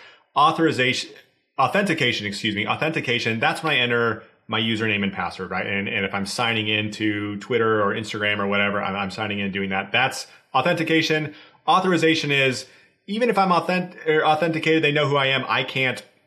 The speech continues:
post a, a, a tweet to your timeline. I can't post an image,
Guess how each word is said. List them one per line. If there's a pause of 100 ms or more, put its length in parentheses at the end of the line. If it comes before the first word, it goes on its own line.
(220)
post
a,
a,
a
tweet
to
your
timeline.
I
can't
post
an
image,